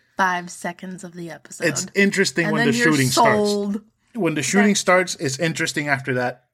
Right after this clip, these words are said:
Speaker 1: So, like,
Speaker 2: Before
Speaker 1: the last
Speaker 2: that,
Speaker 1: five minutes.
Speaker 2: Yeah, I mean, I, I, we watched it. I introduced it to my aunt, uh, last week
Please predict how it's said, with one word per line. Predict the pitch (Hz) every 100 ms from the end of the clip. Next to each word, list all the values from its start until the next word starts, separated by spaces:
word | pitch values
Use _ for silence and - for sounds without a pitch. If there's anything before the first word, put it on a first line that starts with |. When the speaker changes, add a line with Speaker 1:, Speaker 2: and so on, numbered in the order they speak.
| _ _ _ _ -
Speaker 1:
So, | 190
like, | 180 156
Speaker 2:
Before | 156 156
Speaker 1:
the | 151
last | 139 -
Speaker 2:
that, |
Speaker 1:
five | 214 202 190 190
minutes. | 76 - - _ - - - 143 -
Speaker 2:
Yeah, | 165 214
I | 175 175
mean, | 170 170
I, | 175
I, | 170 165
we | 165 165 202
watched | 170 123 - -
it. | 110 120 _ _ _ _ _ 139
I | 139
introduced | 143 156 175
it | 170
to | -
my | 156 139
aunt, | 131 127 127 _ -
uh, | 123
last | 131 117 -
week | 113 117 104 -